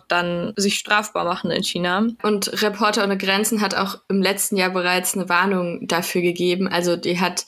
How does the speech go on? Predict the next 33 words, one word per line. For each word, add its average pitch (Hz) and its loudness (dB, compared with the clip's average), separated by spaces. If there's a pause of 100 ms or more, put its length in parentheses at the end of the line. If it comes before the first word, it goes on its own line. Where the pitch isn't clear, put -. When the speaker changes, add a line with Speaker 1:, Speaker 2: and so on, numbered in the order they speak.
Speaker 2:
Journalistin 185 2
zum 190 0
Beispiel - 0
abgeraten, 185 -2
einschlägige 185 0
Apps - -4
runterzuladen 180 0
oder 185 2
eben 180 2
auch 175 0
ja 180 2
einfach 180 -2
aufmerksam 185 0
zu - -4
sein 175 0
diesbezüglich. 185 0
Und 190 2
in 196 0
besagten 180 0
Bericht, 185 0
den 190 2
ich 196 0
heute 190 0
Morgen 180 2
gehört 185 2
hat, 190 0 (260)
hat 185 0
auch 175 0 (160)
der 175 2
Reporter 185 0
sich 190 0
darüber 180 2
beklagt, 180 -2